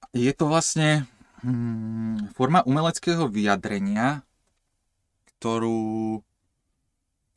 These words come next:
musíš konzumovať s časom. Že to je vlastne, že keď si pozrieš, že, eh, nejaký obrázok, že niekto niečo nakreslil, tak vlastne stačí ti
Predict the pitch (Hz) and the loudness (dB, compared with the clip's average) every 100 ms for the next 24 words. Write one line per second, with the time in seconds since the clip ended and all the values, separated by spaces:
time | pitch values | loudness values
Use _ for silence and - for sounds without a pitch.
0 | _ _ _ _ _ 117 127 185 - - | _ _ _ _ _ -4 4 4 4 4
1 | 139 143 170 175 180 - - - - - | 2 4 4 6 4 2 -6 -6 0 8
2 | 127 - 110 92 - 107 107 147 147 143 | 8 6 -4 -4 -8 -10 -4 2 2 2
3 | - 127 - 127 120 110 - - - 147 | 4 2 2 0 0 -2 -8 -20 -6 -4
4 | - 180 143 143 143 135 131 110 98 107 | 0 0 0 0 4 4 4 -2 -6 -2
5 | 107 107 107 107 104 _ _ _ - - | -2 -2 -2 -2 -6 _ _ _ -20 -20
6 | - - - _ _ 120 113 - 113 110 | -20 -20 -20 _ _ -8 -8 -8 -10 -10
7 | 107 - _ _ _ _ - 127 131 147 | -10 -12 _ _ _ _ 0 2 2 0
8 | - 104 113 110 110 147 113 113 113 - | -2 4 8 8 6 -2 0 0 0 0
9 | 120 110 - 117 - 107 - 151 165 135 | -2 0 0 -2 -2 -8 -6 -2 -2 -4
10 | 117 123 110 - 113 113 110 - 107 120 | -10 -12 -12 -4 0 2 0 -4 -4 -4
11 | - 127 - 123 151 135 123 - 117 113 | -2 -2 0 0 0 -4 -4 -6 -2 0
12 | 113 110 107 | 0 0 -2